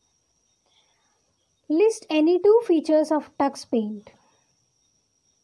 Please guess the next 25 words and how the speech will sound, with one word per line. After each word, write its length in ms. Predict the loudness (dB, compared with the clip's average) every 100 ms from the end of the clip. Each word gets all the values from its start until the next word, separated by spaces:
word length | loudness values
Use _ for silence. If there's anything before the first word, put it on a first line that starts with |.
| _ -2
Children, 460 | 0 2 0 -4 _ _ _ _ _ _ -6
let 320 | 0 2 2
us 160 | 0 2
go 180 | 0
to 120 | 0 -2
the 100 | 0
page 320 | 0 0 0
number 320 | 0 0 -2 -6 _
which 200 | -8 -4 -4
is 100 | -4
having 460 | -2 -2 -2 -4 -10 _ _ _
the 180 | -10 -6
answer 380 | -2 -2 -2 -6
of 140 | -8
it. 60 | -16 _ _ _ _ _ _ _ _ _ _
You 160 | 0 4
all 220 | 4 4
can 240 | 0 0
tell 180 | 0 0
me 140 | -2
the 100 | -2
features 600 | -4 -2 -2 0 0 0 0
of 180 | -2
Tux 320 | -4 -6 -10 -14
Paint. 320 | -14 -14